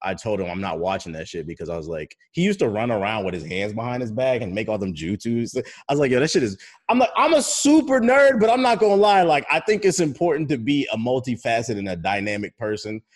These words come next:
Like, so, like, I try not to lean too much into one area.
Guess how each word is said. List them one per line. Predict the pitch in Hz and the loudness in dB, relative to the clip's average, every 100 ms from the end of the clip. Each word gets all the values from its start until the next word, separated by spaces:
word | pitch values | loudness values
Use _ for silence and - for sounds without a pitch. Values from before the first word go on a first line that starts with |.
| _ - | _ -8
Like, | 107 98 - | -4 -4 -4
so, | - | -4
like, | 117 110 123 | -2 -2 -2
I | 131 | -2
try | 175 156 | 0 0
not | 135 | 0
to | 123 | -2
lean | 117 120 117 | -2 -2 -2
too | 139 | 0
much | 120 117 | 0 -2
into | 104 104 | -4 -4
one | 95 110 104 95 | -4 -6 -6 -4
area. | 110 113 117 | -2 0 0